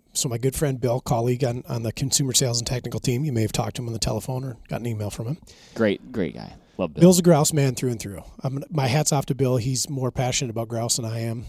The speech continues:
Speaker 1: Um, and Bill is the only guy I know in, in the part of Minnesota where Bill is from to have found a ruffed grouse. And he, he found that same bird, like, three times. He thinks it's the same bird. I believe him. Bill's got a phenomenal dog.
Speaker 2: Wait, you guys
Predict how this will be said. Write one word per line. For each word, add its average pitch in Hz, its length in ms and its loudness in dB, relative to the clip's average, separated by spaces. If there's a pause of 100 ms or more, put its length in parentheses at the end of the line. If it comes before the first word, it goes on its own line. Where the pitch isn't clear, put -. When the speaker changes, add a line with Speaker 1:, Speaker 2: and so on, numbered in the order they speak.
(140)
Speaker 1:
Um, 104 600 -6
and 117 640 -6 (160)
Bill 147 260 6
is 135 220 2
the 131 100 0
only 135 300 -2
guy 123 220 2
I - 20 -4
know 113 280 -4
in, 113 340 -10
in 110 400 -4 (320)
the 120 60 -4
part 147 280 2
of 139 60 2
Minnesota 127 420 2
where 117 100 2
Bill 117 180 0
is 113 100 0
from 113 340 -6 (180)
to 156 140 0
have 117 200 2
found 123 580 -2 (100)
a 135 180 6
ruffed 117 340 0
grouse. 98 480 -8 (640)
And 135 140 2
he, 120 120 0 (120)
he 147 120 0
found 120 320 -2
that 113 140 -4
same 113 200 0
bird, 101 240 -8
like, 110 160 -10
three 120 160 -10
times. 107 380 -10
He 190 120 10
thinks 131 240 2
it's - 60 -6
the - 180 -4
same 104 80 -14
bird. 98 240 -16
I 147 120 2
believe 120 260 -2
him. - 100 -18 (640)
Bill's 156 220 8
got 143 120 6
a 117 160 -4
phenomenal 139 480 2
dog. 123 380 0
Speaker 2:
Wait, 147 160 2
you 127 100 0
guys 123 200 2